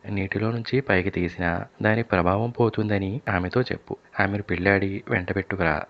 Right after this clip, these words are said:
అని ఇంద్రజాలికుడు విజయుడిని ఆశీర్వదించాడు. వెండి బాతుగ్రుడ్డును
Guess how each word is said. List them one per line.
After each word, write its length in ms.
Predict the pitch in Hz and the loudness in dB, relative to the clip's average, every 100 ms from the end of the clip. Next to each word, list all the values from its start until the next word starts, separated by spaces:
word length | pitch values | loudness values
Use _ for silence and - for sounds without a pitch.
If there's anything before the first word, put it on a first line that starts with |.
| - | -4
అని 260 | 98 98 170 - | -4 -4 -8 -4
ఇంద్రజాలికుడు 760 | 104 98 98 117 110 - 95 143 - | -2 0 0 0 0 -2 -2 -2 0
విజయుడిని 640 | 104 95 101 98 90 92 151 | 2 4 2 2 0 -4 -2
ఆశీర్వదించాడు. 840 | 87 82 - 90 104 90 - 73 - - _ _ 101 | 2 2 2 2 2 -2 -4 -4 -6 -16 _ _ -2
వెండి 260 | 101 92 | 0 2
బాతుగ్రుడ్డును 680 | 113 139 135 135 131 131 139 | 2 0 0 -2 0 -2 -2